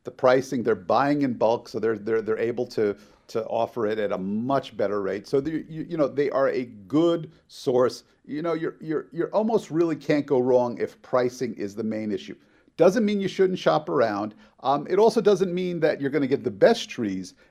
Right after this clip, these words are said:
at, uh, at a big box, uh, store. You might do better with a smaller independent store.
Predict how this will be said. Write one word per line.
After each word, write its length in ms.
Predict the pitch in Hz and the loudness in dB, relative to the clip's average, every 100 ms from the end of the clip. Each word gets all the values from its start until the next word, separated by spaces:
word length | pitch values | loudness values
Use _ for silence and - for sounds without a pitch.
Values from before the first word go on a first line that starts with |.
| _ | _
at, 440 | - 117 110 104 - | -2 0 2 -2 -4
uh, 220 | 107 104 - | -2 -2 -2
at 100 | 110 | -4
a 40 | |
big 220 | 101 107 | -6 -4
box, 440 | 101 107 107 - - | 0 -2 -4 -16 -8
uh, 640 | 87 110 107 104 104 101 | -4 -2 0 0 0 -2
store. 380 | 101 - 110 123 | -4 -2 0 0
You 140 | 165 | -4
might 360 | 160 170 196 202 | -8 -4 -4 -4
do 100 | 208 | -4
better 340 | 156 160 160 | 0 2 0
with 200 | 151 147 | -2 -4
a 40 | 143 | -4
smaller 540 | - 143 139 139 135 | -4 2 4 4 2
independent 640 | 131 123 135 127 127 131 | -2 -4 -2 -2 -4 -8
store. 460 | - - 120 123 117 | -12 -6 0 0 -2